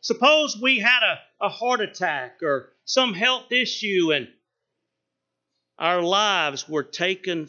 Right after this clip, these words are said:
from us. Would we have enough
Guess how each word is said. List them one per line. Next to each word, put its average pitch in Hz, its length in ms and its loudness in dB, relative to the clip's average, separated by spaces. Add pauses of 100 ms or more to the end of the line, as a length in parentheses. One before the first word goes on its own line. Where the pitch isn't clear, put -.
(140)
from 180 300 -8
us. - 640 -14 (760)
Would 143 200 -2
we 185 260 0
have 190 340 0
enough 175 420 -2